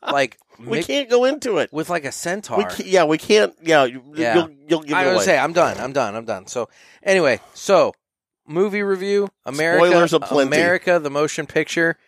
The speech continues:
Speaker 1: two thumbs up from me.
Speaker 2: Oh, God, it was so fucking stupid.
Speaker 1: But
Speaker 2: <laughs> Oh, it was entertaining.
Speaker 1: there you go. That's all that
Speaker 2: Yeah,
Speaker 1: matters.
Speaker 2: in a, yeah.
Speaker 1: Mm-hmm.
Speaker 2: Yeah.
Speaker 1: Mm-hmm.
Speaker 2: Yeah.
Speaker 1: Mm-hmm.
Speaker 2: America. Well, one America.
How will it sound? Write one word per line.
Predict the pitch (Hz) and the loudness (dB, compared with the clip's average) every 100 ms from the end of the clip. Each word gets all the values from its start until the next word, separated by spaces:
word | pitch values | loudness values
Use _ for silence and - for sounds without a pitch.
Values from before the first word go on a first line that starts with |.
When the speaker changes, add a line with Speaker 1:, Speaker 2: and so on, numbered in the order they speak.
| _ _ | _ _
Speaker 1:
two | - 320 | -4 -4
thumbs | 285 247 233 | -4 -6 -4
up | 247 | -6
from | - 151 | -8 -10
me. | 170 131 _ _ _ _ _ | -10 -12 _ _ _ _ _
Speaker 2:
Oh, | 127 127 104 - | -6 -4 -6 -10
God, | - 123 | -6 -4
it | 110 | -4
was | 92 | -6
so | - - 107 | -10 -10 -10
fucking | - 95 95 | -8 -10 -10
stupid. | - - - - _ | -14 -16 -16 -20 _
Speaker 1:
But | 165 135 151 220 - - - _ _ | 0 2 2 0 -4 -8 -14 _ _
Speaker 2:
<laughs> | _ _ _ | _ _ _
Oh, | - - - | -4 -4 -4
it | 214 226 - | 2 2 2
was | 311 208 | -2 0
entertaining. | 214 175 - - 190 160 95 190 156 - | 0 -2 -4 -6 -2 -2 -4 -10 -12 -4
Speaker 1:
there | 127 | -2
you | 127 139 | 0 0
go. | 135 101 73 _ _ _ _ - | 0 -2 -6 _ _ _ _ -20
That's | - | -12
all | 87 92 92 107 | -8 -6 -6 -4
that | 127 | 2
Speaker 2:
Yeah, | 120 | 2
Speaker 1:
matters. | 95 - - | 2 -4 0
Speaker 2:
in | 143 | 4
a, | 139 127 117 | 2 0 -2
yeah. | 127 110 - - - _ | 2 4 2 -8 -20 _
Speaker 1:
Mm-hmm. | 101 107 101 233 | -18 -16 -10 -6
Speaker 2:
Yeah. | 110 80 - - _ | -2 -2 -2 -12 _
Speaker 1:
Mm-hmm. | - 98 107 - 196 - _ _ - | -20 -20 -18 -16 -16 -16 _ _ -10
Speaker 2:
Yeah. | - - _ - | -10 -10 _ -20
Speaker 1:
Mm-hmm. | 98 98 104 113 104 90 78 78 _ _ - | -18 -16 -18 -20 -20 -20 -20 -20 _ _ -16
Speaker 2:
America. | 98 104 107 107 95 85 82 - _ _ _ | -12 -10 -4 0 0 -2 -12 -18 _ _ _
Well, | 131 117 | 2 2
one | 113 135 123 | 2 0 0
America. | 101 90 - | -2 -4 -10